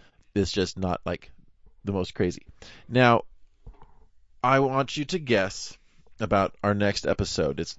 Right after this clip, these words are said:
there's nothing in the episode title that's going to help us.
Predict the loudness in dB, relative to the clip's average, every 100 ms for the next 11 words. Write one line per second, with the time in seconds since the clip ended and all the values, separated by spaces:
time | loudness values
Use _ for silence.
0 | -6 -4 -2 0 0 0 -2 -2 0 -2
1 | -2 -2 -2 0 0 2 -2 -2 -2 -2
2 | 0 2 2 -2 -8 -12